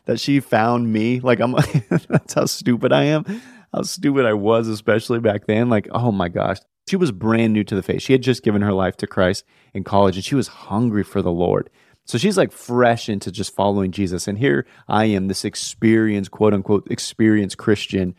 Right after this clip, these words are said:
pastor. And, uh, I remember thinking, like, "Man, she probably feels so blessed." <laughs> She probably feels so blessed that she, like, came, stumbled in this church and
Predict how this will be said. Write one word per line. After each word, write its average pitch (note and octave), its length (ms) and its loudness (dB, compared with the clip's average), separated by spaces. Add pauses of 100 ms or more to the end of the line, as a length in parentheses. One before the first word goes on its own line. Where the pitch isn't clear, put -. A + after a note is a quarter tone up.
(220)
pastor. G2+ 720 0 (360)
And, G2+ 300 -2
uh, G2+ 140 0
I B2 80 0
remember D3 300 2
thinking, A#2 260 0
like, G2 160 -2
"Man, B2+ 220 0
she - 120 -2
probably C#3 260 2
feels - 280 -4
so G#2 320 4
blessed." G#2+ 800 -2
<laughs> D#3+ 60 -8 (920)
She - 80 -20
probably D3+ 240 -2
feels C3+ 220 0
so B2+ 180 2
blessed A2 460 0
that A2 100 0
she, - 140 -4
like, G2 180 0 (240)
came, A2+ 240 0
stumbled A2+ 460 0
in A2+ 100 0
this A2 160 -2
church G#2+ 480 2
and E2+ 140 -8